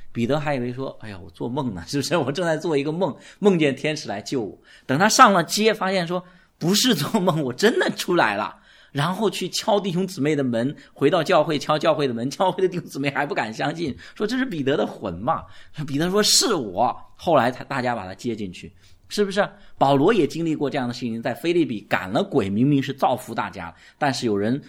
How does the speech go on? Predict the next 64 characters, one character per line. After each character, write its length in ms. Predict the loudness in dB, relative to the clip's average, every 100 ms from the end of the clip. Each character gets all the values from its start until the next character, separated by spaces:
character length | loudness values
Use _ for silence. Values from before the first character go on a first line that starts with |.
| -20 _
去 340 | -4 -2 -2 -6 _ _
诬 180 | -2 -2
陷 260 | 2 2
他 140 | 2 -2
们， 160 | -4
把 260 | -2 -4 -4 -8 -12 -4
保 140 | -2
罗 160 | -2 -6
和 140 | -6
希 240 | -10 -8 -6
拉 160 | -6 -8
关 220 | 2 2 2
到 100 | -4
哪 160 | -6
里 80 | -8
去 200 | -8 -10
啊？ 80 | -12 _ -6
关 160 | -2
到 120 | -2 -2
监 260 | -4 -4
狱 60 | -4
里 80 | -8
面 160 | -12
去。 260 | -14 -14 -18 -20 -4
结 160 | -2
果 140 | 0 0
保 180 | -2
罗 140 | -4 -4
和 100 | -6
希 200 | -6 -4
拉 120 | -4
在 160 | -2 -4
监 240 | -2 -2
狱 60 | -2
里 80 |
面 180 | -4 -6 -10 -20 _
唱 360 | -4 0 0 2
诗 400 | 2 2 2 0
赞 240 | 2 2
美 200 | 0 -6
神， 180 | -8 -8
所 140 | -2
以 40 | 0
我 140 | 0
说 180 | -4 -4 -8 -6
保 180 | -2 0
罗 160 | 2
的 80 | 2
声 160 | 0 -2
音 160 | -4
一 80 | -4
定 160 | -2 -2
很 160 | 0
好 200 | -8 -8
听， 160 | -10 -6
因 100 | -4
为 80 | -2
他 100 | -4
们 80 | -4
唱 220 | -2 -2
诗 180 | 0 -2
的 80 |
时 60 | 0
候， 140 | -4